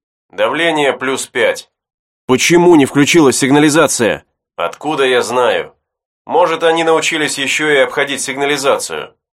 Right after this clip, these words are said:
Я вместе со всеми вошел в служебное помещение, где находились большие, вмонтированные в стену жидкокристаллические дисплеи, на которые передавалось изображение с внешних видеокамер. Виды пустыни с разных ракурсов.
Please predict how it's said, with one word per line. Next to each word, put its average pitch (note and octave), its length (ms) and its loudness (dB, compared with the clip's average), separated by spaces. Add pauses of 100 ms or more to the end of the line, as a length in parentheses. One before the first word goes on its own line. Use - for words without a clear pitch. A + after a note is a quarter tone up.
(180)
Я A2+ 300 2
вместе C#3+ 380 2
со B2+ 160 0
всеми D#3+ 340 2
вошел C3+ 400 2
в - 60 -4
служебное A#2 540 0
помещение, A2 840 0
где G2+ 140 -2
находились A2 640 -2 (260)
большие, C3+ 640 0
вмонтированные A2 760 0
в - 40 -6
стену C#3 380 0
жидкокристаллические A#2 1040 -4
дисплеи, G2+ 680 -2 (420)
на F#2 120 -4
которые C#3+ 340 0
передавалось A#2 580 0
изображение A#2 760 0 (260)
с - 140 -12
внешних A#2+ 460 0
видеокамер. G#2 680 -2 (540)
Виды G#2 360 0
пустыни C#3 580 0
с - 140 -6
разных G#2 420 -2
ракурсов. F#2+ 680 -6